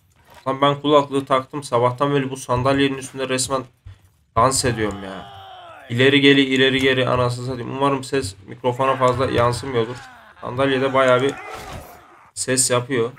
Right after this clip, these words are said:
Şöyle yavaşça öne doğru çekileyim ben en iyisi. Bu defa da boynumun kökü ağrıyor.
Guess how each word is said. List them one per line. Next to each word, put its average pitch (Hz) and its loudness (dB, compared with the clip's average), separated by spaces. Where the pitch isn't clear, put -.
Şöyle 123 -4
yavaşça 127 2
öne 123 2
doğru 120 2
çekileyim 123 -2
ben 113 -4
en 113 -4
iyisi. - -8
Bu 117 -8
defa 127 2
da 127 -2
boynumun 120 0
kökü 123 -4
ağrıyor. 120 0